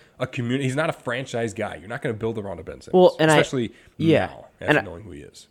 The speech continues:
Speaker 2: and I feel like at this point, too, it's almost a confidence thing. Like, he needs to play a role
Speaker 1: Yeah.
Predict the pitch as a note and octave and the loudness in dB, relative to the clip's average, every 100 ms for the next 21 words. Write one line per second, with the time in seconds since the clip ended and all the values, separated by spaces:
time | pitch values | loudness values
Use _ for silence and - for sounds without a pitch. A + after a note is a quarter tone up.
0 | - C3+ E3 A#3 D#3+ E3 - D#3 D3 G3 | -4 0 8 8 10 6 6 2 4 4
1 | G#3+ F3 - - C3 D#3+ A#2+ A2 - A2+ | 4 0 -2 2 2 4 0 -2 -2 0
2 | A2+ - E3 G3 G3+ D3 - D3 B2+ A#2+ | 0 2 6 6 4 0 6 8 8 8
3 | C3+ C3 B2 B2 A#2 A#2+ | 10 10 10 8 4 0